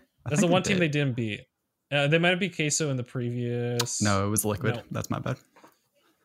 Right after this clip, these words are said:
Speaker 1: No, so actually, for, for when it comes to luck of the draw, I don't, I don't really wanna say it, but I kinda wanna say it.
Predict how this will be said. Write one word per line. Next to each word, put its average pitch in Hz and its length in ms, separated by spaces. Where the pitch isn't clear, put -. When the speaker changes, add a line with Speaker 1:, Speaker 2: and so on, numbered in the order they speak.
Speaker 1:
No, 160 180
so 202 260
actually, 240 500
for, 196 460
for 165 560
when 165 160
it 170 60
comes 226 360
to 175 280
luck 165 240
of 156 100
the 147 100
draw, 131 480
I 139 60
don't, 156 280
I 135 80
don't 147 180
really 135 220
wanna 156 220
say 165 260
it, 131 120
but 123 80
I 123 60
kinda 135 260
wanna 139 220
say 147 240
it. 151 140